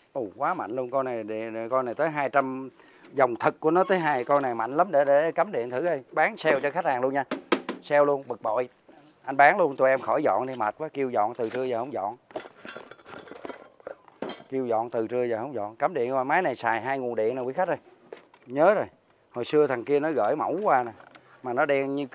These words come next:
chó vậy em bán. <laughs> Em không thích. <laughs> Em xin lỗi quý khách.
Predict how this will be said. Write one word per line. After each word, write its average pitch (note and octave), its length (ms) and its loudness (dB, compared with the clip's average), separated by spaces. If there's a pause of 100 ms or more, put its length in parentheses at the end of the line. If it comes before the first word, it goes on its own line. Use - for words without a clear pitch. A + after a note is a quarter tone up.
(120)
chó A3 340 8
vậy C#3 100 2
em B2+ 100 2
bán. F3 160 2 (400)
<laughs> - 380 -20
Em C3 140 -2
không C#3+ 120 -4
thích. - 200 -10 (520)
<laughs> - 120 -4
Em C4 180 -2
xin C#3 160 -6
lỗi A2+ 120 0 (100)
quý F#3+ 100 4
khách. - 180 -10